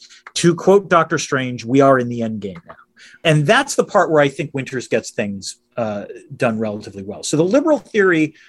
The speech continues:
of international relations posits that cooperation is possible if there are mutual gains from cooperation and the prospect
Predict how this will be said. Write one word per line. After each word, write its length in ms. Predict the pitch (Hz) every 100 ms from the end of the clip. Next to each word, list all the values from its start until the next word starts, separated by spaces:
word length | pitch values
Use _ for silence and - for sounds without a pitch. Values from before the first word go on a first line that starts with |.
| _ _
of 100 | 139
international 520 | 170 175 160 151 - 127
relations 380 | 113 110 - -
posits 520 | - - 175 156 -
that 80 | 147
cooperation 600 | - 175 208 196 180 -
is 80 | 139
possible 680 | _ - 143 - 107 76 - _ _ _ _ _ _
if 200 | 208 233
there 200 | - 233
are 120 | 175 143
mutual 460 | 143 202 - 240
gains 300 | 170 175 165
from 140 | 165 151
cooperation 680 | 156 139 - 123 123 147
and 140 | 131 123
the 40 |
prospect 680 | - - 180 - 151 123 -